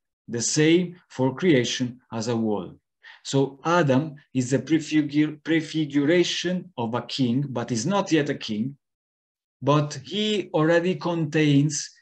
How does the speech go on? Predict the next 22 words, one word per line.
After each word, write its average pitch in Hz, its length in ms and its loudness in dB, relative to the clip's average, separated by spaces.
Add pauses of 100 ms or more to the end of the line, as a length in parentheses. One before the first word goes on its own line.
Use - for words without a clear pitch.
(180)
this 139 300 2
mission 160 640 -2 (640)
that 131 240 0
then 156 400 2
we 220 160 4
will 190 240 2
see 147 280 0
realized 139 920 0 (360)
in 135 120 4
the 151 180 4
ultimate 127 640 0 (240)
king, 110 440 -2 (180)
which 135 220 0
is 135 160 0
obviously 123 500 -4
Messiah. 127 560 0 (480)
So 127 160 -2
which 151 240 4
is 143 140 2
this 131 180 0
mission 175 640 -2 (480)
to 135 340 2